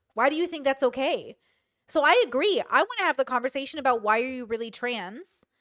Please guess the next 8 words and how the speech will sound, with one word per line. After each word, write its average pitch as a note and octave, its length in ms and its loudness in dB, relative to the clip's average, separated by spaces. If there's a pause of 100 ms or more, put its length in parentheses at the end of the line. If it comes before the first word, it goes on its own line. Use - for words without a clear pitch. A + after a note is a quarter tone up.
(200)
Is A#3+ 160 -2
it A#3+ 200 0
spiritual, C#4 720 0
physical, C4 840 0
trauma-based? C4+ 760 -2
What C#4 140 -2
is D4 160 -8
it? G#3+ 260 -4